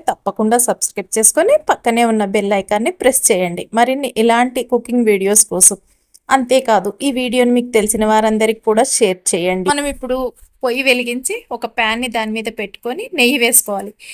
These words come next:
దీనికి ఒకటి గుర్తుపెట్టుకోండి, అచ్చంగా నెయ్యే వాడాలి, వేరే ఏ నూనెలు కూడా దీంట్లో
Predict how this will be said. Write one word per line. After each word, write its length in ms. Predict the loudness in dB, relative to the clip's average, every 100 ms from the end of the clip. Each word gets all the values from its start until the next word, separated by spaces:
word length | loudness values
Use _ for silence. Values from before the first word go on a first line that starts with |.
| -16 -6 0
దీనికి 240 | 2 2 -2
ఒకటి 200 | -2 -8
గుర్తుపెట్టుకోండి, 800 | -8 -6 -2 -2 -2 -6 -4 -4 -4 -6 -10
అచ్చంగా 480 | -10 -2 0 2 0 0
నెయ్యే 280 | -2 2 2
వాడాలి, 380 | 0 -2 -4 -6 -10 _ -6
వేరే 220 | -2 0 0 0
ఏ 40 | -2 0
నూనెలు 320 | -4 -4 -4 -4
కూడా 160 | -4 -4
దీంట్లో 280 | -4 -4